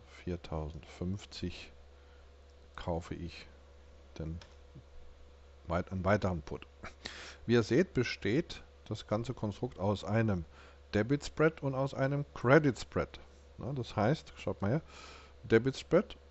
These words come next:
wir kaufen hier einen Put bei viertausendzweihundertfünfzig und verkaufen einen Put bei viertausendeinhundertfünfzig. Das wäre der Debit Spread,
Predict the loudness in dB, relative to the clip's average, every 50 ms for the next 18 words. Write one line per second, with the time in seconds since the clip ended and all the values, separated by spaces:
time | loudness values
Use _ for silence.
0 | -20 -20 -20 -20 -20 -14 -4 0 2 2 2 0 -2 2 4 4 4 2 0 0
1 | 0 0 0 0 0 0 0 -2 -2 -2 -4 -6 0 2 2 2 2 -2 -18 -18
2 | -20 -20 -20 -20 -12 -8 -2 2 2 2 2 2 0 0 0 0 -2 0 0 -2
3 | -4 -2 0 0 0 0 -2 -4 -6 -6 -6 -6 -6 -6 -8 -10 -10 -10 -10 -10
4 | -12 -20 -20 -20 -20 -20 -12 -8 -6 -6 -4 -4 -6 -4 0 2 2 2 2 0
5 | -4 -12 -14 -12 -4 0 2 4 4 4 2 2 2 0 0 -2 -4 -8 -16 -20
6 | -20 -20 -20 -20 -20 -20 -20 -20 -20 -20 -20 -16 -8 2 4 4 4 4 -2 -14
7 | -16 -18 -12 -4 0 2 2 2 2 0 0 2 2 0 2 0 0 -2 0 0
8 | 0 -2 -2 -4 -6 -6 -6 -6 -6 -4 -4 -4 -4 -4 -6 -6 -4 0 2 2
9 | 2 2 0 0 -2 -2 -2 0 0 0 2 2 0 -2 -2 -6 -4 -2 -2 -2
10 | -2 -4 -14